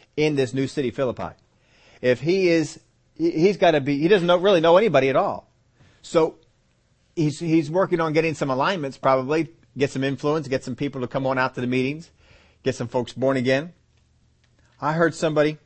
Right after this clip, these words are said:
and they would say this all the time, constantly they say this, "Whoever makes you can break you." If the mu-, news media rises up and makes a person famous, the news media can cut 'em down. "Whoever makes you can break you."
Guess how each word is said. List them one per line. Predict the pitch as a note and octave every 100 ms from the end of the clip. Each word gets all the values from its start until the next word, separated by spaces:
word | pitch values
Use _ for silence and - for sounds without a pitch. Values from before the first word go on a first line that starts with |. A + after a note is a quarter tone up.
| _ _ _ _
and | A#2+
they | C#3
would | C3
say | - F3
this | D3+ C3+
all | D3
the | C#3
time, | - B2+ G2+
constantly | - E3+ D#3+ C#3 B2+
they | A#2+
say | A2 C3
this, | A2 F#2 - _ _ _ -
"Whoever | E3+ F#3+ F3
makes | D#3+ E3 F3 -
you | C3+ B2+
can | A#2+ C3
break | A#2+ C3 A#2+
you." | G#2+ F2+ - _ _ _ _ _ _ _ _ _ _ _ _ _
If | C3 C3
the | B2+
mu-, | B2 D#3
news | D#3 F3+ D#3
media | E3+ E3+
rises | E3 D#3+ D3+ D3
up | E3 E3 _
and | B2+ B2
makes | C#3 D#3+ -
a |
person | D3 D#3+ D3+ C#3
famous, | D#3+ E3 F3+ E3+ - _ _
the | -
news | A#2+ A#2+ E3 D#3
media | C3+ C3+ B2+ C3+ - _ _ _ _ _ _
can | - C3 C3 - -
cut | C3+
'em | A#2+
down. | G#2 F2 - _ _ _ _ _ _
"Whoever | - C#3 D3+ D#3+
makes | D#3 E3+ F#3 -
you | B2+ A2 A#2 B2 _ _ _ _
can | - C3+
break | B2+ C#3 C3
you." | A2